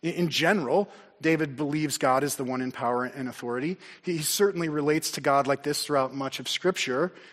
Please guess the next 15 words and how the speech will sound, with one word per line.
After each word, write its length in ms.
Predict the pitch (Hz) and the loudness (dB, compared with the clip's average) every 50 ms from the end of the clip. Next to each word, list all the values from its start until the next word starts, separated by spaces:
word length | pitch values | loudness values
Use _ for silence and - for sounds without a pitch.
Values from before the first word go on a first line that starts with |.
| - - _ _ _ _ - | -20 -20 _ _ _ _ -4
but 140 | 143 143 143 | -4 -2 0
maybe 300 | 165 208 262 254 262 220 | 2 2 2 2 2 2
in 60 | 180 | 2
a 40 | 160 | 0
moment 300 | 156 160 180 180 170 139 | 0 0 0 0 0 0
of 80 | - | -2
stress, 800 | - - - - - - 156 160 151 131 - - - - - - - - _ _ _ _ _ _ _ _ _ _ | -4 -6 -6 -6 -4 0 2 2 2 2 0 0 0 0 0 -2 -4 -10 _ _ _ _ _ _ _ _ _ _
his 180 | - 165 165 147 | -2 0 0 0
demeanor 420 | 135 151 143 151 165 160 147 135 | -2 -4 -2 0 0 0 0 -2
changes 760 | - - - 151 147 143 131 117 117 110 - - - - - _ _ _ _ _ _ _ _ _ _ _ _ _ | -2 -2 -2 -2 -2 -2 -2 -4 -6 -6 -6 -8 -8 -10 -12 _ _ _ _ _ _ _ _ _ _ _ _ _
and 100 | 147 143 | -6 -2
he 120 | 156 180 | 0 0
embraces 580 | 165 151 131 120 135 151 170 170 - 165 143 123 - | 0 0 0 0 2 2 2 2 0 -2 -6 -8 -8
a 60 | - | -12
position 680 | - - 139 123 123 160 151 - - 139 127 120 117 | -12 -10 -8 -6 -2 -2 -2 -2 -2 -2 -4 -4 -6